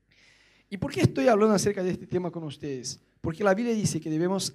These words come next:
esforzarnos por alcanzar lo que está delante nuestro. Entonces, alguien dijo con mucha sabiduría, "Si querés tener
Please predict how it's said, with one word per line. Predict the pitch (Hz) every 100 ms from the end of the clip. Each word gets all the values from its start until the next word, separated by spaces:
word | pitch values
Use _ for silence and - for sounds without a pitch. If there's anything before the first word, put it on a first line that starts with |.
| -
esforzarnos | 240 277 262 - - 190 180 - 202 190 165 160 175 190 - -
por | 165 160
alcanzar | 160 160 156 170 170 -
lo | 165 151
que | 151
está | - 160 160 -
delante | 160 151 147 143 156 151
nuestro. | 165 180 - _ _ _ _ _ _ _ _ _ _
Entonces, | _ 139 147 - -
alguien | 202 233 220
dijo | 208 214
con | 214 190
mucha | 220 208
sabiduría, | - 175 170 151 127 120
"Si | 165
querés | 165 196 -
tener | 196 170 143